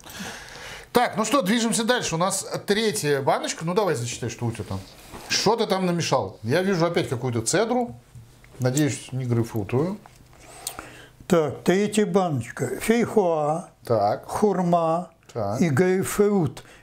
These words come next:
Speaker 2: Сейчас будет опять это горько. <laughs>
Speaker 1: Да, ну, в общем, ты тут оторвался с любимой горечью.
Speaker 2: Да.
Speaker 1: Так, а грейпфрут у тебя опять дольки, или ты кожуру туда положил, или что ты
Speaker 2: Ну,
Speaker 1: положил?
Speaker 2: кусочек отрезал.
Speaker 1: К-,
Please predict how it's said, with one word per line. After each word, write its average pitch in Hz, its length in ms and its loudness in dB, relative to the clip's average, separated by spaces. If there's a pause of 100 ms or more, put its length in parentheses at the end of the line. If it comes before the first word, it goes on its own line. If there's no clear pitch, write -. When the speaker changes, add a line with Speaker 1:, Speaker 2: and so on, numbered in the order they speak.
(120)
Speaker 2:
Сейчас 190 300 2
будет 202 340 4
опять 208 400 2
это 190 220 2
горько. 190 440 0 (160)
<laughs> - 760 -2 (640)
Speaker 1:
Да, 113 160 2
ну, 120 80 2
в - 20 4
общем, 151 180 0
ты 156 80 -2
тут 151 200 -2
оторвался 160 460 0
с - 40 -8
любимой 123 320 0
горечью. 170 400 0 (100)
Speaker 2:
Да. 170 300 4
Speaker 1:
Так, 165 140 0
а - 20 -4
грейпфрут 196 400 2
у - 20 -4
тебя 180 220 4
опять 175 280 0
дольки, 233 320 0
или 143 120 0
ты 139 100 -6
кожуру 156 360 2
туда 208 160 4
положил, 123 360 2
или 120 80 0
что 135 160 -2
ты 117 100 -8
Speaker 2:
Ну, - 40 -10
Speaker 1:
положил? 185 220 2
Speaker 2:
кусочек 214 480 2
отрезал. 165 580 2 (400)
Speaker 1:
К-, 123 120 -8